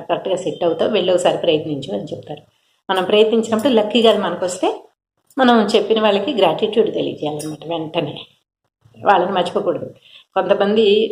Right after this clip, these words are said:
మనకి ఎంత హెల్ప్ చేస్తామో అలాంటి వాళ్ళని మనం మర్చిపోతూ ఉంటాం.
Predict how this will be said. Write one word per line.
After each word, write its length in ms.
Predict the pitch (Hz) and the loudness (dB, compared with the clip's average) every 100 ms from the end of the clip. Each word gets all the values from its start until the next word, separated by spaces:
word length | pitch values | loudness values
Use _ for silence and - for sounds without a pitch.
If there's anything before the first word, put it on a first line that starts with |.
| - _ _ _ _ _ _ _ _ _ _ _ - 214 226 - | -6 _ _ _ _ _ _ _ _ _ _ _ -6 -6 -6 -4
మనకి 320 | 214 214 208 | -4 -2 2
ఎంత 320 | 196 196 214 | 2 2 0
హెల్ప్ 300 | 240 220 208 | 4 4 4
చేస్తామో 400 | 233 226 220 214 | 4 2 2 2
అలాంటి 280 | 208 196 202 | 4 2 2
వాళ్ళని 240 | 208 196 196 | 0 0 -2
మనం 220 | 190 185 | -4 -4
మర్చిపోతూ 400 | 180 - 175 175 | -6 -6 -4 -4
ఉంటాం. 240 | 147 135 | -6 -10